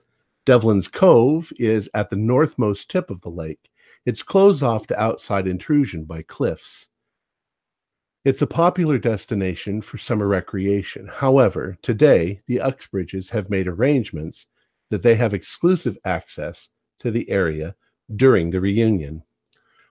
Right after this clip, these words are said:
When you arrive, you park your cars above the cove on the cliff. Uh, when you follow, then you follow the winding path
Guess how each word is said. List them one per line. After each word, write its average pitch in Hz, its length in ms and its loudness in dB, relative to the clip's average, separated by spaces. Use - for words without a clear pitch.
When 147 180 4
you 180 140 4
arrive, 98 460 0
you 90 100 -6
park 156 380 -4
your 117 100 -18
cars 98 540 -6
above 135 500 0
the 95 100 -8
cove 82 540 -8
on 95 140 -4
the 90 80 -8
cliff. - 500 -8
Uh, 107 260 2
when 123 240 4
you 123 120 4
follow, 147 420 4
then 147 200 4
you 165 100 4
follow 143 380 2
the 104 300 0
winding 113 520 0
path 87 420 -12